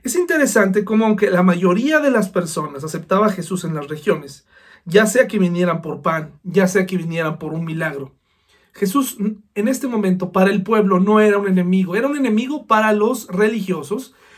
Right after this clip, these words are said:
quienes querían deshacerse de él, ¿de acuerdo? Ahora, muy interesante, mis hermanos, porque vemos cómo Jesús estaba enseñando,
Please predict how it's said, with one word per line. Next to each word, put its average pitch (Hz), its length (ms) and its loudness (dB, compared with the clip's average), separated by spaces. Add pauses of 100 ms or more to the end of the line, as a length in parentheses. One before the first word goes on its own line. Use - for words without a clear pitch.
(380)
quienes 233 360 0
querían 233 380 0
deshacerse 180 840 -4
de 160 400 -6
él, 208 200 -4 (460)
¿de 135 60 -18
acuerdo? 180 440 -6 (140)
Ahora, 160 260 -2
muy 359 220 0
interesante, 180 680 2
mis 170 160 -4
hermanos, 170 400 -4
porque 180 500 -2 (580)
vemos 185 540 0
cómo 233 420 -2
Jesús 190 300 -4
estaba 240 380 2
enseñando, 175 760 -2